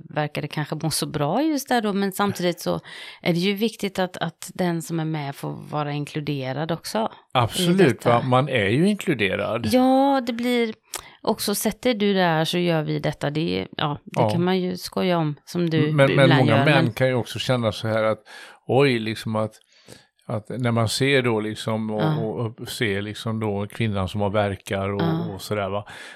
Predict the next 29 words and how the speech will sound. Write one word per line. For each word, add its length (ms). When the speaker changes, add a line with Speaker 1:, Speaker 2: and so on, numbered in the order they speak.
Speaker 2:
Att 120
tänka, 220
hjälp, 540
liksom 320
att 200
jag 340
är 40
liksom 280
skulden 640
till 120
det 60
här. 340
Speaker 1:
Ja, 560
just 360
det. 300
Det 80
kan 160
kännas 320
så, 220
ja. 160
Speaker 2:
Ja, 400
Speaker 1:
Mm. 380
Speaker 2:
kan 100
känna 200
en 60
viss 160
skuld 340
Speaker 1:
Mm. 160
Speaker 2:
där. 240